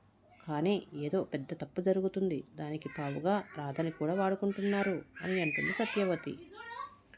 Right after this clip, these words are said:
"రాధన? అసలు ఏం జరిగిందో నాకు అర్థమయ్యేలా చెప్పమ్మా" అంటాడు రామ్మోహన్.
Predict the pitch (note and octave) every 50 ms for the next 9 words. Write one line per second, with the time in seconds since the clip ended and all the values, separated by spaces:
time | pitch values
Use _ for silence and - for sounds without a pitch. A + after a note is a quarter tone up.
0 | - _ _ - - - - _ - - - E4 D#4+ - E3+ E3 F3 F#3+ A3 G3+
1 | F3+ D3+ C#3+ C#3+ - - - - - - - - - - - - - - - E3
2 | - E3+ D#3+ - - - D#3 D3 D#3+ F#3 G3 G3+ G3+ G3+ G3 G#3 G#3 G#3 G#3 G3+
3 | - - - D3+ E3 D#3+ - - C#3+ C3 B2 D#3 D#3 F3 F#3+ F#3+ G3 G3 G3 G3
4 | - F3 - - D#3 D#3 D3 D3 C#3+ D3 D3+ D#3+ - - - - E3 D3+ D#3 D3
5 | C#3 D#3 F#3+ G3+ - G#3+ G3+ G3+ F#3+ F#3 E3+ E3 D#3 -